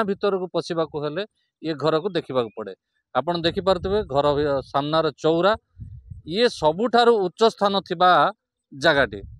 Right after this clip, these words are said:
ଯେଉଁଠି ଗାଁର, ଘରର ଭଗ୍ନାଂଶ ଅଛି, କିଛି ଗଛପତ୍ର ଭାଙ୍ଗି ପଡ଼ିଛି। ଇଏ କୌଣସି ବନ୍ୟାର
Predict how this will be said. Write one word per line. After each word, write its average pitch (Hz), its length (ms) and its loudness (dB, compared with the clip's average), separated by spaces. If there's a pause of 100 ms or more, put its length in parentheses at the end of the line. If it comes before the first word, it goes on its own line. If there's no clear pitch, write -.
(160)
ଯେଉଁଠି 180 420 0 (260)
ଗାଁର, 147 320 2 (720)
ଘରର 151 380 4
ଭଗ୍ନାଂଶ 147 540 -4
ଅଛି, 190 280 0 (580)
କିଛି 151 280 0 (800)
ଗଛପତ୍ର 170 560 0
ଭାଙ୍ଗି 185 240 0
ପଡ଼ିଛି। 180 320 -6 (540)
ଇଏ 214 140 0
କୌଣସି 240 360 -2
ବନ୍ୟାର 208 460 4